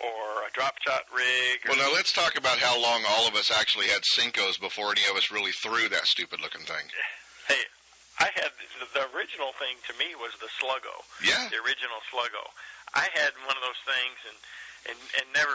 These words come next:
Speaker 1: really thought anything of it. And I, I fished with a guy and saw one in the water, and I'm like,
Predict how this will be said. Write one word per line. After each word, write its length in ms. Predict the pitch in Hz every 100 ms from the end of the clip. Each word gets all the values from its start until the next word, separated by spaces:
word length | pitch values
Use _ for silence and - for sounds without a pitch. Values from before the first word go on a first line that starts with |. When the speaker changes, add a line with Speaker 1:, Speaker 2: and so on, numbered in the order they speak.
| 123
Speaker 1:
really 240 | 131 120 -
thought 220 | 131 127
anything 380 | 123 117 120 113
of 100 | 123
it. 100 | 113 101
And 60 | 117
I, 320 | 110 - 127
I 60 | -
fished 200 | 123 -
with 120 | 110
a 60 | 113
guy 220 | 120 117
and 100 | 110 -
saw 200 | 127 123
one 120 | 117 110
in 80 |
the 80 | 104
water, 320 | 110 120 113
and 120 | 104 107
I'm 80 | 104
like, 160 | 104